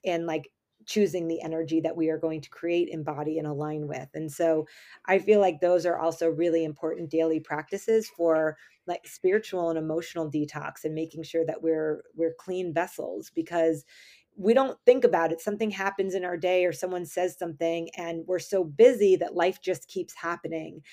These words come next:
And so for me, it's been very important to pause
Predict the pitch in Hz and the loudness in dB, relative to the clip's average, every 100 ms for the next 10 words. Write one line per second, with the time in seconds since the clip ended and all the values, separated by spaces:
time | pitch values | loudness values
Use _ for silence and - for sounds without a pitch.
0 | - - - 196 - 190 175 180 185 196 | -20 -12 -2 -2 2 2 2 -2 -2 0
1 | 196 190 180 175 175 175 175 165 175 170 | -2 -2 -4 -4 -2 0 -2 -2 -4 -2
2 | 165 160 160 _ - 170 160 185 240 233 | -4 -10 -12 _ -6 -4 -2 0 0 -2